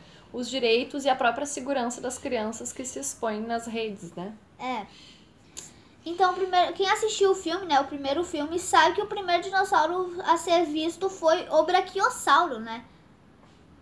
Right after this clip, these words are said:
Speaker 2: Foi?
Speaker 1: Foi. Pergunta dois. Em Jurassic World, para chegar até a ilha, os visitantes utilizaram qual veículo?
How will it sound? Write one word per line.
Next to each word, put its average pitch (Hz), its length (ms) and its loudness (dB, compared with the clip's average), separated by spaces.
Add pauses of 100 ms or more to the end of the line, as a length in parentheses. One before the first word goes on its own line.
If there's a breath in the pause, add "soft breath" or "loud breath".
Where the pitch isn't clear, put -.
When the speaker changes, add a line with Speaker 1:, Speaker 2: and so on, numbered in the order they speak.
(220)
Speaker 2:
Foi? 302 160 0 (200)
Speaker 1:
Foi. 339 320 4 (1080 soft breath)
Pergunta 277 400 0
dois. 262 720 6 (520 loud breath)
Em 349 120 2
Jurassic 349 580 4
World, 262 680 6
para 285 240 6
chegar 262 400 2
até 262 200 0
a 277 120 2
ilha, 214 340 0
os 196 80 0
visitantes 240 580 -4
utilizaram 240 600 0
qual 226 260 2
veículo? 247 720 0